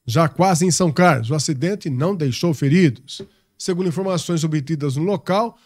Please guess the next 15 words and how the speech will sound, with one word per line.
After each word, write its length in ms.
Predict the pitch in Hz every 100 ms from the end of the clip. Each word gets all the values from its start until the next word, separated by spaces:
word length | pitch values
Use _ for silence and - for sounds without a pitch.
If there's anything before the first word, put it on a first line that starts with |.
| _
o 60 | 143
motorista 460 | 165 165 165 196 -
seguindo 240 | 156 151
no 80 | 143
sentido 400 | - 131 139 127
interior 420 | 135 147 147 135
capital 680 | 160 - - 185 202 208 190
e 120 | 147
após 320 | 123 160 135
passar 320 | 151 131 143
o 100 | 139
trevo 400 | - 165 170 127
de 140 | 110 104
Santa 400 | - 190 170 117
Felícia, 600 | 135 143 233 - 214